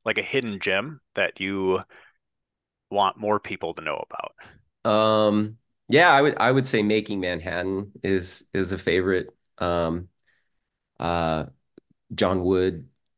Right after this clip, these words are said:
Speaker 2: designed that, but I got to play test that and, and be involved in the early stages of that. And that one, I,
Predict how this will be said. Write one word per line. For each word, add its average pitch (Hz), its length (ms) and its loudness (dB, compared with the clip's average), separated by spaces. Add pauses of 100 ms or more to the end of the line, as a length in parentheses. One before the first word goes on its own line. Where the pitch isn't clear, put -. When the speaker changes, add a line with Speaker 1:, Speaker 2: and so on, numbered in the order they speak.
Speaker 2:
designed 90 420 0
that, 90 480 -2
but 90 380 0
I 101 120 2
got 98 180 -2
to - 80 -14
play 90 220 -4
test 87 340 -2
that 87 380 2
and, 85 420 -2
and 85 340 -4
be 92 120 2
involved 87 320 0
in 85 100 -2
the 82 60 0
early 87 220 0
stages 82 460 -4
of 82 100 -6
that. 80 380 -2
And 82 340 -6 (340)
that 110 180 2
one, 101 160 2
I, 92 160 2